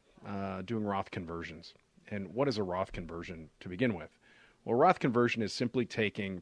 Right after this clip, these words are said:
pre-tax money that's in an I R A, four oh one K, any of that alphabet soup stuff, and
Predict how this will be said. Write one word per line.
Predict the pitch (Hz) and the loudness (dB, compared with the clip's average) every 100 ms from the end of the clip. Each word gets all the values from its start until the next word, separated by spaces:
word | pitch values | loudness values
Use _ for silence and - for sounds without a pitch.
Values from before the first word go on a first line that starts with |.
| - | -2
pre-tax | 147 160 - 120 - 107 | 0 0 2 2 2 -4
money | 90 85 98 | -6 -6 -6
that's | 92 | -6
in | 98 | -6
an | 98 | -4
I | 92 95 | -4 -2
R | 92 90 | -2 -2
A, | 92 | -6
four | - 95 98 | -6 -4 -2
oh | |
one | 90 | -4
K, | 95 98 | -6 -2
any | 104 117 | 0 2
of | |
that | 104 | 2
alphabet | 101 101 95 92 - | 2 0 -4 -4 -4
soup | 117 110 | -4 -4
stuff, | - 90 87 - _ _ _ _ _ _ _ _ _ - | -6 -8 -8 -10 _ _ _ _ _ _ _ _ _ -2
and | 131 135 123 | 2 2 0